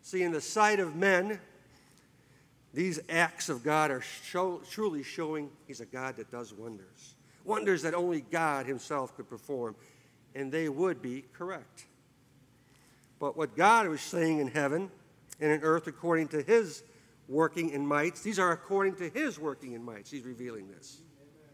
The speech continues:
But yet, from God's perspective, these events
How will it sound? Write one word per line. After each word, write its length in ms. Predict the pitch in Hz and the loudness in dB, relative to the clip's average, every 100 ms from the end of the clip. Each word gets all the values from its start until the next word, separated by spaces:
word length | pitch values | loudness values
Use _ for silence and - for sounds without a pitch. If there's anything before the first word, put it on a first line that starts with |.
| - - - - _ _ _ _ _ | -20 -20 -20 -20 _ _ _ _ _
But 160 | 151 | -2
yet, 280 | 170 208 214 | 4 4 4
from 400 | - 190 180 175 135 - - - 123 | 0 4 4 2 -8 -20 -20 -12 4
God's 420 | 214 247 196 - | 4 4 0 -4
perspective, 840 | - 131 - 139 120 156 165 160 - - _ _ _ _ _ _ _ | -8 -10 -6 -8 -6 -6 -6 -8 -18 -20 _ _ _ _ _ _ _
these 180 | 156 160 | -8 -8
events 560 | 147 151 170 170 - | -6 -4 -4 -6 -14